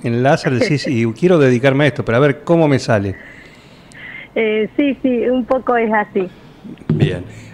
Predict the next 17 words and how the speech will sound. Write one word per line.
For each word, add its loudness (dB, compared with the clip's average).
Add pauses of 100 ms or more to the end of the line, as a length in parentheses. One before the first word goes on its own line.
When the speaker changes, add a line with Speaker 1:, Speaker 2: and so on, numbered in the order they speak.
Speaker 1:
Bueno, 0
contanos, 2
¿cómo 4
es 0
el, -2
el, -6
el -2
sistema? 0
¿Cómo 0
nació 2
el, 0
el -2
proyecto 0
esto? 0
¿Y 0
por -2
qué 2